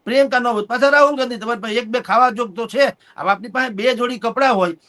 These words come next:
અને એક ધોવામાં હોય ને પછી આપણે પૂછીએ, "ડાર્લિંગ, ક્યું પહેરું?" એટલે ભાઈ, બે જ તો છે, એક ધોવામાં છે, એક જ છે, બીજું ક્યું પહેરું?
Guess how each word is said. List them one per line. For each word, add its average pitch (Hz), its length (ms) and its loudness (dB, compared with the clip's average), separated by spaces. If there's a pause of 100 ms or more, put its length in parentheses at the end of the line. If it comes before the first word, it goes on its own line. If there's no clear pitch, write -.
(160)
અને 226 120 -4
એક 226 220 2
ધોવામાં 226 480 2
હોય 240 40 2
ને 220 60 -8
પછી 220 200 -4
આપણે 220 200 0
પૂછીએ, 226 240 -2
"ડાર્લિંગ, 220 380 0
ક્યું 247 260 -4
પહેરું?" 190 240 -2
એટલે 208 320 -6
ભાઈ, 269 140 8
બે 240 220 2
જ 277 40 0
તો 269 200 2
છે, 262 120 4
એક 254 260 4
ધોવામાં 254 400 4
છે, 240 100 -6
એક 240 240 2
જ 269 80 2
છે, 269 140 -2
બીજું 226 260 -8
ક્યું 302 200 -4
પહેરું? 214 220 -4